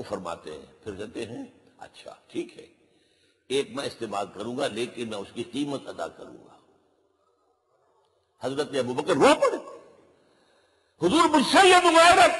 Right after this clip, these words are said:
صاحب کے طرح کے ساتھ رہنے والا، اس سے یہ مغایرت، ذرا سے اشارے پر اپنی کم سن بیٹی پیش کر دی نکاح کے اندر،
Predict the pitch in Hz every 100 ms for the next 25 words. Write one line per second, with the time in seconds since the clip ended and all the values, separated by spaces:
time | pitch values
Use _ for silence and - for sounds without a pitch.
0 | - - - - _ _ _ _ _ _
1 | _ _ _ _ _ _ _ 302 _ _
2 | _ _ _ _ _ _ _ _ _ -
3 | 220 294 320 320 285 277 277 277 254 190
4 | 214 - 233 247 - - - - - -
5 | _ _ _ _ _ _ _ _ _ _
6 | _ _ _ _ - 196 - - 339 554
7 | - 605 494 - - - _ _ _ _
8 | _ _ _ _ _ - 165 294 311 302
9 | 277 214 208 285 285 262 226 - - -
10 | 185 247 240 247 185 254 220 220 240 -
11 | 208 214 196 180 170 185 185 - 120